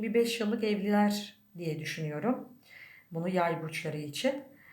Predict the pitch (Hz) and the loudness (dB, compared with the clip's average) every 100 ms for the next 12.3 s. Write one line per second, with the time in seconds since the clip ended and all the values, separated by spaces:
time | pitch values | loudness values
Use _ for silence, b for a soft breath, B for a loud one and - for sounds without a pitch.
0 | B B B 185 180 180 220 214 220 220 | B B B -2 0 2 2 4 0 0
1 | 208 190 190 214 208 208 208 208 202 214 | -4 -2 -2 0 0 2 4 4 4 2
2 | 214 208 - 175 165 156 156 214 247 208 | 2 0 0 -4 -4 0 2 4 6 4
3 | 196 190 208 220 214 202 196 196 202 220 | 2 2 4 4 4 2 2 2 2 2
4 | B B B B 185 175 175 170 180 - | B B B B 4 4 4 2 -2 -2
5 | 185 190 196 190 180 175 165 170 175 165 | 0 4 4 6 4 4 2 0 -2 -6
6 | 165 - 175 175 170 170 175 - B B | -2 2 4 2 2 0 -2 -8 B B
7 | B 175 170 180 175 180 202 202 180 165 | B 0 2 2 2 0 4 6 6 2
8 | 160 175 175 226 233 269 254 240 285 B | 2 0 0 0 0 4 4 4 2 B
9 | B - 247 240 - - 214 214 202 202 | B -2 0 0 -4 -2 -2 0 0 2
10 | 196 208 208 214 - 220 214 214 202 - | 4 2 2 -2 -4 -2 0 0 0 -4
11 | 208 196 202 202 202 208 202 185 175 165 | -6 -4 -2 0 0 0 0 -2 -2 -4
12 | 156 - 226 | -4 0 0